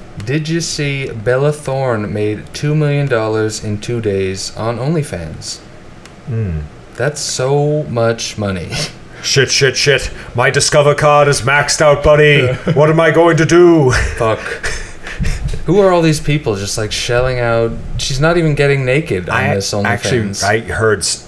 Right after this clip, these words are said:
Speaker 2: from, uh, somewhere that she c-, changed the whole platform in that she was getting tipped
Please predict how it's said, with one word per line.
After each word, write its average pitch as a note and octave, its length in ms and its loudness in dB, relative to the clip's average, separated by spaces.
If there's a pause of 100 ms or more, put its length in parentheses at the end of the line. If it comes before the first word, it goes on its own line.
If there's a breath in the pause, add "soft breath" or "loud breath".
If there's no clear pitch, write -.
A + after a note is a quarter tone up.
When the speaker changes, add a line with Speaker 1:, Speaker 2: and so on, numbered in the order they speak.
(120)
Speaker 2:
from, F#2+ 340 -4
uh, E2 380 -6 (320)
somewhere F2 500 -6
that E2 260 -6 (140)
she G#2 880 -6 (1500)
c-, - 160 -12
changed A#2+ 420 -2
the A2 80 0
whole G2+ 180 0
platform - 640 -6 (300)
in G#2+ 200 -2
that F#2 260 -2 (220)
she - 260 -2
was G#2+ 180 -2
getting G2 300 -2
tipped - 500 -6